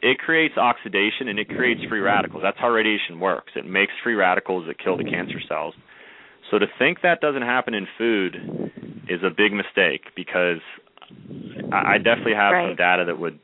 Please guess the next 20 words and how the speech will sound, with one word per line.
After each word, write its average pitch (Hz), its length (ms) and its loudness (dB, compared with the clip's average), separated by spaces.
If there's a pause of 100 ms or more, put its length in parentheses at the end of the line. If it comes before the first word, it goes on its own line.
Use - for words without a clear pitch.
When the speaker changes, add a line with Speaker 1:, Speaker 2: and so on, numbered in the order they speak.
Speaker 1:
would 87 180 -4 (100)
show 95 140 2
the 85 100 0
opposite, 78 540 -2 (580)
and 85 200 -2
I, 92 280 6 (100)
I 95 140 4
Speaker 2:
Well, 101 180 2
Speaker 1:
stay 107 100 2
away 95 360 2
from 165 180 -8
radiated 113 460 -4
Speaker 2:
yeah. - 60 -20
Speaker 1:
food. 73 220 -14 (680)
Speaker 2:
Yeah, 170 380 2
and 208 160 -8
so 247 180 -2
spices, 262 600 -4
I 175 140 -2
would 185 160 -8